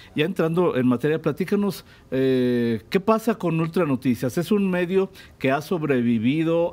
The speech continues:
a pesar de la adversidad. Tenían una frecuencia de microonda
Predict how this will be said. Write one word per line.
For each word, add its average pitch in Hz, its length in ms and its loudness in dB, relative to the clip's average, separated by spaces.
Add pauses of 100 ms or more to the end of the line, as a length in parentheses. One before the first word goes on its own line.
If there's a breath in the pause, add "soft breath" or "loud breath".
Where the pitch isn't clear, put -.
a 120 140 -4
pesar 151 360 -2
de 175 100 -2
la 151 80 0
adversidad. 120 600 -2 (240 loud breath)
Tenían 160 300 0
una 240 220 4
frecuencia 151 840 -2
de 113 160 0
microonda 131 680 -2